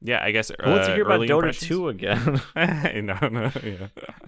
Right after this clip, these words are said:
Speaker 1: Uh,
Speaker 2: Uh, early
Speaker 1: early impressions, I mean, if you're still putting time into it, it can't be, like, physically painful.
Speaker 2: No, it's not physically painful.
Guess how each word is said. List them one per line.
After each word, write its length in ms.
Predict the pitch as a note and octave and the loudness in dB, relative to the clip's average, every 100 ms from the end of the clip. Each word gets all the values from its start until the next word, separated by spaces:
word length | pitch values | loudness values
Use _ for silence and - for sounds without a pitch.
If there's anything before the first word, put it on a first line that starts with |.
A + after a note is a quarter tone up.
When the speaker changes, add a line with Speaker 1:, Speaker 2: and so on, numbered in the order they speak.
| G2+ B2+ D3 A#2+ C3 - | -18 -16 -14 -14 -14 -4
Speaker 1:
Uh, 40 | |
Speaker 2:
Uh, 280 | G#2 A2+ G2+ | 4 4 6
early 200 | C3 D3 | 4 4
Speaker 1:
early 200 | A2 A#2 | 4 2
impressions, 380 | C#3+ C#3 - D3+ | 2 0 -2 -6
I 40 | |
mean, 140 | A#2 A2+ | -4 -2
if 80 | A2 | -2
you're 80 | A#2 | -4
still 180 | - | -4
putting 240 | C3 G#2+ F2 | -2 -2 -2
time 240 | G2 A#2+ | -4 -6
into 200 | E2 - | -8 -8
it, 80 | E2+ | -10
it 100 | F#2 | -10
can't 240 | - G#2 - | -10 -10 -8
be, 300 | F2+ E2+ E2 - - _ _ _ _ _ _ | -10 -10 -12 -20 -20 _ _ _ _ _ _
like, 220 | G2+ E2 - | -2 -2 -2
physically 460 | - A2+ C3+ E2 | -4 -4 -4 -6
painful. 420 | D2+ - - - - - _ _ _ _ - | -6 -8 -10 -16 -16 -20 _ _ _ _ -2
Speaker 2:
No, 400 | E3 C#3 F2 G2+ | 2 4 4 2
it's 120 | B2 | 2
not 180 | E3+ D3+ | -2 -2
physically 380 | - A#2+ C3 B2 | -2 -2 -2 -2
painful. 640 | C3 A#2+ A#2 B2 B2 B2 | -2 -2 -2 -4 -6 -8